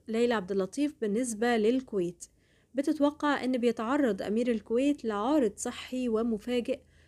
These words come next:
وبتحذره من الإصابة بفيروس كورونا، وإن شاء الله يمر هذا العارض بسلام، وبتقوله: "أرجو أن تنتبه على صحتك وتبتعد عن الإجهاد في الفترة القادمة".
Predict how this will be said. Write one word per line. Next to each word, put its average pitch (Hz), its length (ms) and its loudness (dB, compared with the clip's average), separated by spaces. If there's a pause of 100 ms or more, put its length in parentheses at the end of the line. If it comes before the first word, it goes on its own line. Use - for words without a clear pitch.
(140)
وبتحذره 233 880 0
من 254 300 0
الإصابة 233 680 -2
بفيروس 240 640 0
كورونا، 285 520 0 (360)
وإن 233 420 0
شاء 190 200 -4
الله 247 220 2
يمر 269 420 2
هذا 233 560 -2
العارض 214 480 -2
بسلام، 226 680 -2 (520)
وبتقوله: 247 960 0
"أرجو 220 360 2
أن 233 200 -4
تنتبه 233 440 -4
على 220 280 -2
صحتك 269 640 -8
وتبتعد 226 640 -4
عن 220 180 -4
الإجهاد 208 680 -2 (340)
في 196 60 -6
الفترة 233 560 -6
القادمة". 196 580 -6